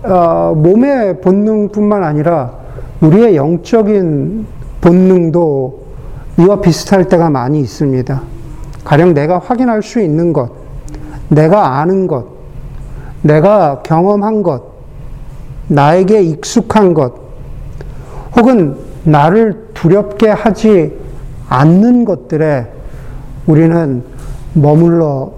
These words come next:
있고 싶어 합니다. 나에게 익숙한 것, 나를 두렵게 하지 않는 것은 뭐, 여러 가지가 있을 수 있겠죠. 그것은 기도일 수도 있고, 신학일 수도 있고,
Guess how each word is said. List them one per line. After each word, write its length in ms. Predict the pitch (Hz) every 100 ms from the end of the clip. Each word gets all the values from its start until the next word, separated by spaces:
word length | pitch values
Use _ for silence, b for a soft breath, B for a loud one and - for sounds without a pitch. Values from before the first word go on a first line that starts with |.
| -
있고 300 | 139 - 143
싶어 640 | - - - 139 123 139
합니다. 520 | 135 190 160 123 127 - - - - - - - - B B B B B B B B B B B -
나에게 400 | 170 180 240 269
익숙한 480 | 220 - 214 254 240
것, 300 | 190 147 147
나를 840 | 220 185 185 208 220 196 156 147 -
두렵게 480 | 175 214 214 - 202
하지 560 | 170 143 156 226 202
않는 300 | 202 151 165
것은 540 | 170 160 - 202 147 160
뭐, 100 | 196
여러 240 | 143 185
가지가 880 | 214 196 160 180 156 143 139 135 165
있을 300 | 151 - 180
수 140 | - 160
있겠죠. 460 | 123 139 - 139
그것은 580 | 131 151 160 160 170 147 B B B B B -
기도일 400 | 175 180 190 180
수도 240 | - 180
있고, 540 | 151 - 160 185 233 B B B B B -
신학일 600 | - - 254 240 202 180
수도 260 | - -
있고, 540 | 151 - 175 226 -